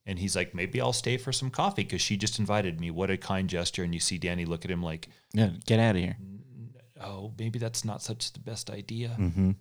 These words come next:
Speaker 1: But even with that, it's not like, "Get out," 'cause she would just say, "Get out." She's like, "I,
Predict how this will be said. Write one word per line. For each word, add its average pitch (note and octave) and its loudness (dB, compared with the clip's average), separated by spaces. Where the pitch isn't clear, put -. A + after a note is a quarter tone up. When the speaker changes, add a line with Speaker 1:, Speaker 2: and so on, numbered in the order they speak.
Speaker 1:
But A2+ 2
even G3+ 8
with G#2+ 8
that, A#2 8
it's - 0
not A#2+ 8
like, G2 0
"Get F#2 2
out," G2 8
'cause G2+ -2
she - 2
would G2+ 0
just F#2 2
say, F#2 2
"Get F2 -2
out." F#2 2
She's G2+ -4
like, G2 -2
"I, - -6